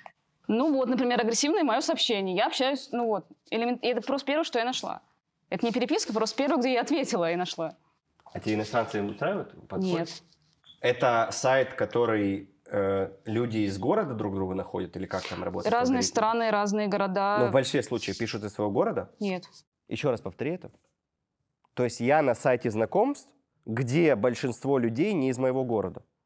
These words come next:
Speaker 2: Но я есть на сайте знакомств. Это феноменально.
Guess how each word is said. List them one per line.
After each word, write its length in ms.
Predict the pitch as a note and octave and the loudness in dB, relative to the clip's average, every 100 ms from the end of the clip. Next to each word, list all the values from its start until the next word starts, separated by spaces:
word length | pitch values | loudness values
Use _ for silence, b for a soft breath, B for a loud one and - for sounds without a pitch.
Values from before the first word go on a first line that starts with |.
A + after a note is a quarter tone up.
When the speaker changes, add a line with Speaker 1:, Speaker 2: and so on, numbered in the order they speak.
| _ _ _ _ - | _ _ _ _ 0
Speaker 2:
Но 160 | B2+ | 4
я 180 | C#3+ E3 | 6 6
есть 300 | G#3+ G3 G#3+ | 6 2 2
на 60 | F#3+ | 0
сайте 300 | F3 E3+ E3 | -2 -2 -2
знакомств. 480 | D3 C#3+ G2+ F2+ - _ _ - - - - | -4 -4 -6 -8 -18 _ _ -20 -20 -20 -14
Это 200 | A#2 A#2 | -10 -8
феноменально. 640 | A#2 C#3+ C#3+ C#3+ F#2+ F2+ | -4 -4 -4 -4 -4 -6